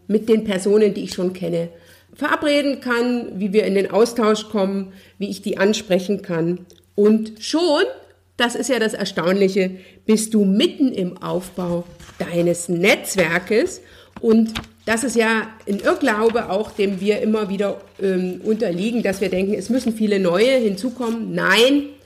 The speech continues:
das Einfachste ist der Ausbau des Netzwerkes, indem du bei den Kontakten ansetzt,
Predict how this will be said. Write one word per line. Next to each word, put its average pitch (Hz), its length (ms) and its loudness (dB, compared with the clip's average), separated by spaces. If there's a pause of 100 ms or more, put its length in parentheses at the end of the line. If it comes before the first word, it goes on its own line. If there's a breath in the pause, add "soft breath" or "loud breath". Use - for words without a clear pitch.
(440 soft breath)
das 196 240 -6
Einfachste 247 680 0
ist - 600 -4 (160)
der 175 400 2 (140)
Ausbau 214 680 0
des 180 240 -2
Netzwerkes, 175 800 -2
indem 170 320 -2
du 170 240 -4 (240 loud breath)
bei 170 140 -2
den 202 320 4
Kontakten 175 600 -4
ansetzt, 160 600 -4